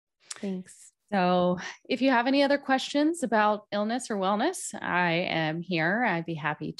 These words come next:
Speaker 2: to answer anything. And, you know, of course, I do have the coaching available. So if anybody is interested
Speaker 1: Yay.
Speaker 2: in learning how to create a more balanced life, uh, incorporating, uh, you know, our, our nutrients, our, our diet, our exercise,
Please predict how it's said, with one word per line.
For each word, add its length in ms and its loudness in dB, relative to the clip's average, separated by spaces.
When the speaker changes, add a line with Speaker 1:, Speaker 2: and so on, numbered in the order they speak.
Speaker 2:
to 400 -4
answer 380 -8
anything. 800 -6
And, 440 -6
you 80 0
know, 120 4
of 140 0
course, 440 0
I 60 0
do 200 -4
have 220 -4
the 80 -6
coaching 560 -2
available. 800 0
So 440 2
if 280 -2
anybody 320 -4
is 180 -6
interested 460 -2
Speaker 1:
Yay. 80 -2
Speaker 2:
in 160 -2
learning 280 -4
how 180 -4
to 100 -14
create 340 -6
a 40 -4
more 160 -2
balanced 560 -4
life, 480 0
uh, 200 0
incorporating, 920 -4
uh, 500 -8
you 160 -4
know, 120 -10
our, 160 -10
our 140 -2
nutrients, 580 0
our, 300 0
our 100 0
diet, 380 4
our 120 0
exercise, 760 -2